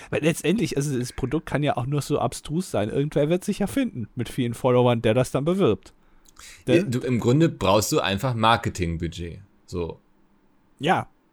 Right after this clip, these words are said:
Speaker 2: Ja.
Speaker 1: Also,
Speaker 2: Also
Speaker 1: wo man sich früher noch mühsam irgendwie, keine Ahnung, äh, äh, Jürgen Vogel irgendwie, äh, be-, bearbeiten musste, dass der dann irgendwann mal sein, sein Gesicht da mit seinen drei Zähnen, äh, für mein Produkt da in die Kamera hält.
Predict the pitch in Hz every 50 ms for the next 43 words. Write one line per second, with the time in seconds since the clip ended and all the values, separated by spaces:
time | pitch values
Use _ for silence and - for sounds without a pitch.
0 | _ _ _ _ - 90 92 - - _ _ _ _ _ _ _ _ _ _ _
1 | - 170 147 151 156 170 180 185 180 175 - 170 151 - - - 202 220 214 202
2 | 190 175 147 - 160 175 226 226 208 202 180 147 127 170 175 175 170 160 - -
3 | 143 135 135 131 - - 143 135 139 127 113 135 147 143 131 123 113 - - 131
4 | 123 123 117 _ _ _ _ - 101 101 113 120 117 117 117 117 110 - 147 135
5 | 143 147 135 131 - - - 151 175 180 170 120 113 120 131 - - 127 123 117
6 | 117 113 - 131 120 117 101 - 92 117 120 117 - 127 117 - 107 104 117 131
7 | 131 143 127 - 156 139 135 131 - - 131 135 127 - - 131 117 123 113 113
8 | 107 139 143 151 147 _ _ _ - 120 120 127 127 127 127 120 123 120 123 120
9 | 120 123 113 117 120 127 123 120 120 139 175 - - - 110 107 113 113 - -
10 | - - - - _ - - 131 - 127 117 113 117 117 113 110 113 113 117 -
11 | - 147 151 151 131 123 143 143 _ _ - - 139 127 123 120 - - - -
12 | - 135 - - 139 131 135 127 - 135 123 - 165 - - - 123 113 110 -
13 | 127 123 - 131 127 151 - - 147 151 - - 107 95 98 104 98 131 151